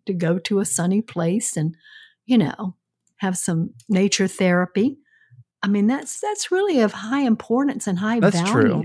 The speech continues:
Speaker 1: to you.
Speaker 2: Yeah. Yeah.
Speaker 1: Um, so
Speaker 2: And
Speaker 1: I,
Speaker 2: so what
Speaker 1: you
Speaker 2: I don't
Speaker 1: know,
Speaker 2: wanna
Speaker 1: I
Speaker 2: do
Speaker 1: don't
Speaker 2: is to be sick or to miss it. You're right. So I do, I do,
Speaker 1: Correct.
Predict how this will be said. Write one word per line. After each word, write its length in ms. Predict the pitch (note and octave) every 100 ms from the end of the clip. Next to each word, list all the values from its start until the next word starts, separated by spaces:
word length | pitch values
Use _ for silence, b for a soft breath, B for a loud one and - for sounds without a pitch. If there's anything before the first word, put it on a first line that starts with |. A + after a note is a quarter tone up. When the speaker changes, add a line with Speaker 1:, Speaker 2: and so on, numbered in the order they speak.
| -
Speaker 1:
to 120 | F3+
you. 200 | D#3 A2
Speaker 2:
Yeah. 280 | A2 A#2+ A#2+ A2+ - _ _
Yeah. 260 | - A2 A2
Speaker 1:
Um, 460 | A#2 G3 E3+ E3 F#3 -
so 180 | B3+ A#3+
Speaker 2:
And 200 | - D3
Speaker 1:
I, 20 |
Speaker 2:
so 140 | -
what 80 | B2+
Speaker 1:
you 40 | B3+
Speaker 2:
I 20 |
don't 160 | C#3 C3+
Speaker 1:
know, 40 |
Speaker 2:
wanna 120 | C3
Speaker 1:
I 40 | A#2+
Speaker 2:
do 60 | -
Speaker 1:
don't 120 | A2+
Speaker 2:
is 80 | A2+
to 120 | C3
be 120 | B2+
sick 280 | B2 - A#2+
or 80 | G#2+
to 100 | A2
miss 240 | A2+ A#2+
it. 60 | C3+
You're 140 | E3+
right. 280 | G3 B2+ A#2
So 140 | D#3 G3
I 20 |
do, 120 | G#3
I 120 | G4+ A4
do, 220 | F#4+ A3+ G3+
Speaker 1:
Correct. 160 | B